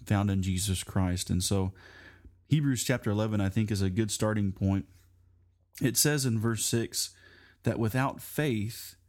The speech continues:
it is impossible to please him, for he who comes to God must believe that he is,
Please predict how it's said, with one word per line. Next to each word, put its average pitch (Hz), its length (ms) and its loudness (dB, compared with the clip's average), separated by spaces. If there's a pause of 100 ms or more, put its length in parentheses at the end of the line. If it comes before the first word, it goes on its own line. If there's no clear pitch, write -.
(840)
it 123 140 2
is 113 140 0
impossible 110 720 0
to 101 120 -2
please 143 420 -2
him, 101 180 2
for 107 120 -2
he 110 140 0
who 110 140 0
comes 120 380 0
to 110 120 0
God 101 360 2
must 101 260 0
believe 101 360 0
that 98 160 -4
he 101 260 2
is, 95 400 -2